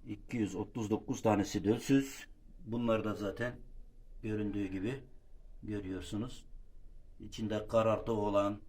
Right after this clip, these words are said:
yumurtayı delip de çıkamayan birkaç tane var. Yani toplam iki yüz altmış bir yumurta. Şurada da iki üç tane var, atmıştık zaten. İki yüz elli sekiz demiştik. Şurada da bakın.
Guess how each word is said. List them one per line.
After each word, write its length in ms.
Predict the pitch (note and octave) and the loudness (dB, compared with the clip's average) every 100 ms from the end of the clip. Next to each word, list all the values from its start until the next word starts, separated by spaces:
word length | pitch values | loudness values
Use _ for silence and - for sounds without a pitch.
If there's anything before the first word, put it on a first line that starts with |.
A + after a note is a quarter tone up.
| - - A2 | -16 -12 -6
yumurtayı 500 | G#2+ G#2+ A2 G#2 G2+ | -2 -2 -2 -2 0
delip 260 | G#2+ G#2 | 0 0
de 120 | G#2+ | -2
çıkamayan 580 | - G#2+ A#2 G#2 G2+ A#2 - - - - - - - - - | -4 0 2 4 4 2 -4 -18 -20 -18 -18 -18 -18 -18 -14
birkaç 440 | G#2 G#2+ G#2+ G2 - | -8 -6 -4 -6 -4
tane 320 | G2 G#2+ B2 - - - | 0 0 -2 -8 -12 -10
var. 160 | A2 G#2 | -4 -2
Yani 180 | G#2 - | -2 0
toplam 380 | A2+ A2 A2+ A2 | 0 4 2 2
iki 280 | G#2+ - A#2 | -4 -2 -2
yüz 220 | G#2+ - | -2 -2
altmış 440 | G#2+ - A2+ - | -6 -4 -6 -2
bir 120 | B2+ | 2
yumurta. 480 | A2 G2 G2 B2 C3+ - - - - - - - - - - - - - - - - - - - - - - - - - - | 2 2 0 -2 -4 -6 -14 -18 -18 -16 -12 -4 -2 -2 -2 -6 -12 -14 -14 -14 -16 -16 -16 -18 -20 -18 -14 -14 -14 -14 -10
Şurada 460 | - A#2 G2+ G2+ | -6 -4 -4 -2
da 80 | G#2 | -2
iki 240 | G2 - G#2+ | -4 -4 -4
üç 140 | - | 0
tane 280 | G2+ G2+ G2 | 2 2 2
var, 120 | G2 | 2
atmıştık 440 | F#2+ F#2+ - E2+ | 0 -4 -6 -8
zaten. 300 | G#2 F2 F2 | -8 -8 -6
İki 180 | E2+ - | -6 -4
yüz 120 | G2 | 0
elli 160 | G2+ F#2+ | 0 0
sekiz 360 | - - G#2+ F2+ | -4 -4 -4 -4
demiştik. 380 | G2 - A2 | -6 -8 -10
Şurada 320 | - G2+ G2 F#2+ | -4 -4 -2 -4
da 100 | F#2 | -6
bakın. 240 | F#2+ | -8